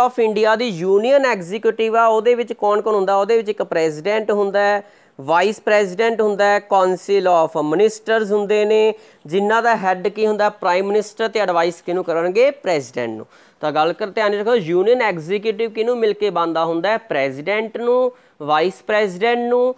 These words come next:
ਤੇ council of ministers, ਹੈੱਡ ਕਿਹੜਾ ਹੁੰਦਾ ਉਹਨਾਂ ਦਾ? Prime Minister and advice to president।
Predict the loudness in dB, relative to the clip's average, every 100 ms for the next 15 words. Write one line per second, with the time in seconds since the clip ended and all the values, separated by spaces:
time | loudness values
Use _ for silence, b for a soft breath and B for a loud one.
0 | b b -4 0 2 2 0 0 0 -2
1 | -4 -2 -4 -4 -2 0 0 -2 0 -2
2 | -2 -4 -4 -2 -2 -2 -2 0 0 0
3 | 0 -2 -2 -2 -2 -2 -4 -6 -6 -2
4 | -2 0 0 0 0 -2 -4 -4 -4 -2
5 | -4 -4 -8